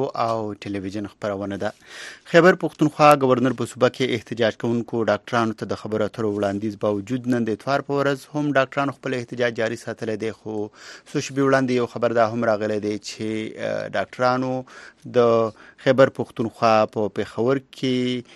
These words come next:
آه، د لیډي ریډینګ هسپتال دننه او پی ډي د دوو ورځو لپاره پرانستو اعلان هم کړی دی. زموږ سره دا وخت، آه، د سکایپ د لارې د، آه، خیبر پښتونخوا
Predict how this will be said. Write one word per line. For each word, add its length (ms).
آه، 320
د 140
لیډي 280
ریډینګ 260
هسپتال 440
دننه 240
او 220
پی 80
ډي 160
د 80
دوو 400
ورځو 400
لپاره 520
پرانستو 560
اعلان 300
هم 200
کړی 160
دی. 120
زموږ 160
سره 180
دا 180
وخت، 280
آه، 920
د 260
سکایپ 400
د 40
لارې 340
د، 20
آه، 880
خیبر 300
پښتونخوا 760